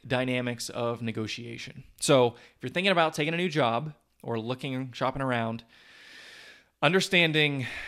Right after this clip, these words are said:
what does it mean to negotiate? <laughs> Am I willing to negotiate as a physician? Why or why not? Um, should I negotiate? Well, by the way, the answer is yes. Spoiler alert.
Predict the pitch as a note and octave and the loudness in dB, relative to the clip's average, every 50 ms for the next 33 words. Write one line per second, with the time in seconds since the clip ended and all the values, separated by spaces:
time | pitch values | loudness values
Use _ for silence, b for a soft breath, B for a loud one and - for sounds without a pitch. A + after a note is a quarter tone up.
0 | B B B C3+ A2 A#2 D3+ F3 E3+ D#3 C3+ C#3 C#3 C#3+ C#3 A#2+ A#2+ A2 A2 A2 | B B B -8 -2 2 2 2 2 0 0 0 0 0 0 -2 -2 -2 0 0
1 | C3 D#3 - - - - - - - - D3+ - - A#2+ B2+ C#3+ C3+ C3 A#2+ B2+ | 0 0 0 -2 -4 -8 -8 -8 -6 -6 -6 -6 -4 -2 0 2 2 2 2 0
2 | C#3 E3+ F#3 E3 C3+ B2+ A#2+ A2 A2+ A#2 A2 G#2 - - G#2+ G2+ G#2 G2+ A2 - | 0 0 0 -2 -4 -4 -2 0 2 2 2 2 0 -2 -2 -2 -2 -4 -4 -6
3 | - - A#2 G#2+ A#2 B2 - - A2+ A2 G#2+ G#2 A2+ A#2+ A#2+ A2+ A2+ A2 A2 G#2+ | -6 -6 -6 -4 -2 -4 -4 -4 -8 -8 -6 -2 -2 0 0 0 -2 -2 -2 -4
4 | A2 A2+ A2 G#2 - - - - - C3 A#2+ A2 G#2 - - - D3+ E3 E3 C#3+ | -4 -4 -4 -6 -8 -10 -14 -10 -6 -4 -4 -4 -4 -4 -4 -2 -2 0 0 0
5 | A#2+ A#2 A2 A2 G2+ - - A#2+ A#2 A#2 - - - - _ _ _ _ _ _ | 0 -2 -4 -4 -4 -6 -8 -10 -12 -12 -14 -16 -20 -20 _ _ _ _ _ _
6 | _ _ _ _ _ _ _ - B2 - - B2 A#2 A#2+ A#2+ A#2+ A2+ A2 A2 A2 | _ _ _ _ _ _ _ -18 -10 -4 -2 -2 0 2 2 2 2 2 0 -2
7 | A#2 - C3 C3 A#2+ A#2 G2+ G2+ A#2+ - - - - C3 B2 A#2 A2 G#2+ G2+ G2 | -2 -2 -2 -2 -2 -2 -2 -4 -4 -8 -10 -8 -6 -4 -2 -2 -2 -4 -4 -4
8 | G2+ A#2+ A#2 | -6 -8 -10